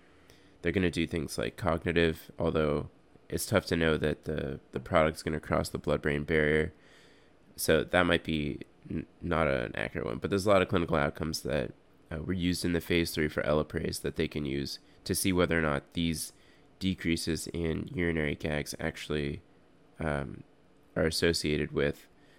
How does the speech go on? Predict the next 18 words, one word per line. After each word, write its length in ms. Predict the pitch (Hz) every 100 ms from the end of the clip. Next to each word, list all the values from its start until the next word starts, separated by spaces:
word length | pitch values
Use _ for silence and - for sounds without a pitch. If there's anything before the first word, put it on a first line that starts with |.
| _ _ _ _ _
good 180 | - 165
clinical 340 | - - - -
outcomes. 360 | - - - -
So, 280 | - 85 80 - - - - _ -
so 140 | -
they 120 | 95
don't 120 | 131 113
really 180 | 117
know 220 | 101 92 90
what 160 | 85
the 120 | -
F 140 | 78 85
D 240 | - 82
A 40 | 80
wants 380 | 78 78 85 -
from 160 | 90
them 300 | 87 85 85 -
to, 420 | 92 82 69